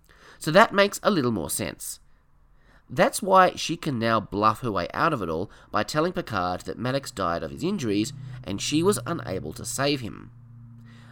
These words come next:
As long as nobody talks to the E M H. I'm finding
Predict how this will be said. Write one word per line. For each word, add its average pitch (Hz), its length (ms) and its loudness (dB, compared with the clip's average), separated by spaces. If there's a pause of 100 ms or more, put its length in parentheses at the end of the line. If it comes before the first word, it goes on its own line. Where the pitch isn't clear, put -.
As 78 120 -8
long 131 260 4
as 175 100 2
nobody 175 400 4
talks 139 320 0
to 127 80 -4
the 117 120 -4
E 143 120 -2
M 131 100 0
H. - 460 -6 (1600)
I'm 175 140 -2
finding 277 520 0